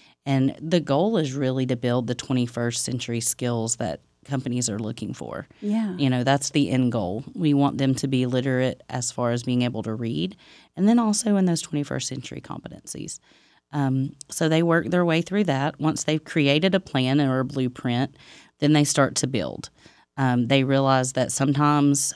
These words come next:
Speaker 1: okay, this isn't gonna work out the way we thought it was,
Speaker 2: <laughs>
Speaker 1: you
Speaker 2: Gotta
Speaker 1: know?
Speaker 2: go back to the
Speaker 1: You,
Speaker 2: horseshoe.
Speaker 1: you, you just can't stick a marshmallow on the bottom of something and have a really wide, um, top on it. It's not gonna be supportive.
Speaker 2: <laughs>
Speaker 1: Um, so then they get a chance to go back and they get to improve and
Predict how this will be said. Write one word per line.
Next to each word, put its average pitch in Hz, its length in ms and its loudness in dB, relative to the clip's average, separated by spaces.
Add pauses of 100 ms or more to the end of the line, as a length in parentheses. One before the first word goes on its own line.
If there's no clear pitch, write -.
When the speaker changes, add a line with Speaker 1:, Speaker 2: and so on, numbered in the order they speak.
(120)
Speaker 1:
okay, 160 260 0
this 151 220 -2
isn't 175 220 2
gonna 185 160 2
work 180 240 0
out - 200 0
the 143 120 0
way 135 160 -2
we 139 100 -2
thought - 320 -6
it - 140 -2
was, - 340 4
Speaker 2:
<laughs> - 0 -
Speaker 1:
you 127 160 4
Speaker 2:
Gotta - 140 6
Speaker 1:
know? 220 80 8
Speaker 2:
go 233 80 6
back 214 220 2
to 311 100 -2
the 277 80 4
Speaker 1:
You, 185 320 6
Speaker 2:
horseshoe. 196 140 2
Speaker 1:
you, 170 180 2
you 147 240 -2
just 156 200 2
can't 185 240 2
stick - 220 2
a 190 60 4
marshmallow 170 500 6
on 165 140 4
the 156 60 4
bottom 175 340 2
of 151 100 0
something 156 460 0
and 147 180 0
have 160 160 0
a 160 80 0
really 160 320 0
wide, 151 460 -2
um, 143 340 -6
top 196 320 -6
on 127 200 -6
it. - 120 -10
It's - 220 -12
not - 160 -6
gonna 160 160 -2
be 151 140 -2
supportive. - 600 -2
Speaker 2:
<laughs> 262 40 0 (540)
Speaker 1:
Um, 160 640 0
so 180 200 2
then 208 180 6
they 202 120 6
get 170 140 2
a 165 60 0
chance 143 400 -2
to - 120 -10
go 135 160 -6
back 127 440 -8
and 131 120 -4
they 127 100 -2
get 127 180 -6
to - 120 -6
improve 123 640 0
and 127 200 -4